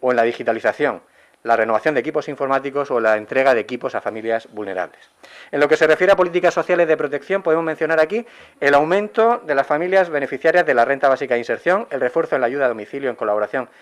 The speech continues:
con entidades locales o la línea de lucha contra la pobreza. Y en cuanto a la reactivación económica, esta se ha articulado a través de la estrategia Reactiva veinte veinte, con líneas de liquidez para pymes y autónomos, subvenciones a fondo perdido para compensar pérdidas, ayudas directas a autónomos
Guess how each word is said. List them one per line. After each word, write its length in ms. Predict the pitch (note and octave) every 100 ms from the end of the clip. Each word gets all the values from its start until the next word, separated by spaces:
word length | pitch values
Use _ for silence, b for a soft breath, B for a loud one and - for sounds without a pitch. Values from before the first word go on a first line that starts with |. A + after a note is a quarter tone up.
| b
con 160 | - A2+
entidades 360 | G#2+ B2 E3
locales 420 | E3+ C3+ C3 C#3 -
o 100 | C3
la 100 | A#2+
línea 220 | C#3 D3
de 60 | B2+
lucha 260 | C3 B2+
contra 200 | A2 G2+
la 80 | G2
pobreza. 380 | F#2+ F#2 - _ B B B B -
Y 40 |
en 60 | C#3+
cuanto 220 | C#3+ D3
a 40 |
la 60 | D3+
reactivación 480 | D3 - D3+ D#3 F3+
económica, 560 | F3 F3 F3 E3 F#3 B B B B B -
esta 180 | D#3+
se 80 | F3+
ha 40 | E3+
articulado 420 | - D3+ D3+ E3+
a 40 |
través 200 | C#3 C#3
de 60 | C#3+
la 60 |
estrategia 680 | B2+ - - C#3 C#3 C3 B2 - -
Reactiva 560 | B2 A#2+ A#2 - C#3
veinte 260 | C3+ C#3 C#3
veinte, 400 | A#2 B2+ D#3 G#3 b b b
con 180 | - C#3
líneas 240 | D3 F3 D#3+
de 100 | C3
liquidez 360 | B2+ B2 D3
para 220 | - D3+
pymes 220 | C#3+ C#3 C#3
y 40 |
autónomos, 440 | B2+ B2+ B2 A#2+
subvenciones 480 | - A2+ G#2+ D3+ D3+
a 40 | C3+
fondo 260 | B2 B2
perdido 320 | A#2 A#2+ A#2+
para 180 | A2+ G#2
compensar 440 | G2+ G2+ G#2 A#2+ -
pérdidas, 440 | A2 A2+ A2+ -
ayudas 300 | - B2+ D#3
directas 360 | C#3 C3+ - C3
a 40 |
autónomos 500 | G#2+ G#2+ B2 A2 G2